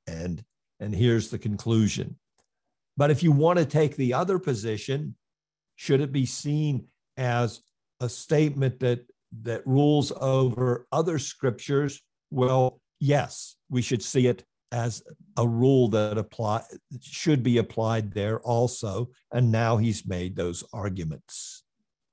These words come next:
So some commentary in regards to this to further unpack it so that we, we pound the post of our understanding, uh, um, in, in ex-, in accepting,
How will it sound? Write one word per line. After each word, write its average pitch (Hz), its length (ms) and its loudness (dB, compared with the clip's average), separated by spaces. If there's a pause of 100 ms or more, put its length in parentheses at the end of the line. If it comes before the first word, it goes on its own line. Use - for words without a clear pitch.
(1000)
So 131 180 -2
some 110 300 0
commentary 127 840 2
in 107 100 -4
regards 107 640 -2
to 120 120 -8
this 110 380 -2
to - 140 -14 (200)
further 123 380 2
unpack 117 640 -2
it 110 180 -4 (400)
so 120 260 2
that 110 180 2
we, 104 420 -2 (420)
we 110 160 0
pound 143 460 2
the 123 80 0
post 139 580 0
of 104 140 -4
our 113 180 -2
understanding, 113 1040 -4 (420)
uh, 123 280 -16 (840)
um, - 200 -20 (180)
in, 107 440 -4 (100)
in 107 240 -8
ex-, - 280 -10 (200)
in 92 100 -8
accepting, 101 1000 -2